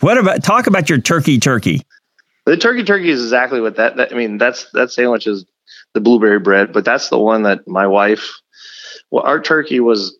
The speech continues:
Speaker 2: kind of an afterthought. I got some samples of some turkey breasts, smoked 'em for my, uh,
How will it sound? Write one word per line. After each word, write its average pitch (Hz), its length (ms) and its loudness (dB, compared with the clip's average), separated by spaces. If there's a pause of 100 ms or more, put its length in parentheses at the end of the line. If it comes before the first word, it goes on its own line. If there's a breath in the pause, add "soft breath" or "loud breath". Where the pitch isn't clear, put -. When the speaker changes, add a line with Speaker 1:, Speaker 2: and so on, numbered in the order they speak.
Speaker 2:
kind 117 160 -2
of 107 80 -2
an 92 80 -4
afterthought. 110 680 0 (320)
I 101 60 -6
got 101 180 -2
some 95 140 -8
samples 107 420 -2
of 92 80 -4
some 104 140 0
turkey 110 280 0
breasts, 104 360 0
smoked 104 240 0
'em 104 80 0
for 101 180 -2
my, 95 260 0
uh, 95 340 0